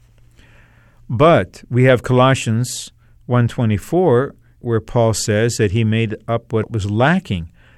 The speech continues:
of the afflictions of Christ for the sake of his body, the church. This refers to the life-releasing aspect of the Lord's death. With that as the background, we now can consider this statement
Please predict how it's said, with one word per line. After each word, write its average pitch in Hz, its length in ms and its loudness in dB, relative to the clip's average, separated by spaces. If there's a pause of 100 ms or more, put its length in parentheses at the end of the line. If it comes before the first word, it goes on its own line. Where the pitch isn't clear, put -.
(140)
of 104 160 0
the 107 120 2
afflictions 113 640 0
of 90 120 -8
Christ 104 360 -2
for 104 140 -6
the 95 120 -4
sake 120 360 -4
of 98 100 -2
his 95 200 -4
body, 98 440 -2
the 90 120 -8
church. - 580 -4 (680)
This 139 280 2
refers 117 600 2
to 110 180 0
the 101 120 0
life-releasing 107 1080 0
aspect 117 720 -4
of 101 140 -4
the 107 80 -4
Lord's 98 380 -4
death. 95 440 -8 (760)
With 117 160 -2
that 151 220 4
as 156 160 0
the 127 80 -2
background, 101 840 -2 (580)
we 120 120 0
now 131 380 2
can 113 380 -2
consider 113 760 0 (420)
this 123 320 0
statement 107 580 -2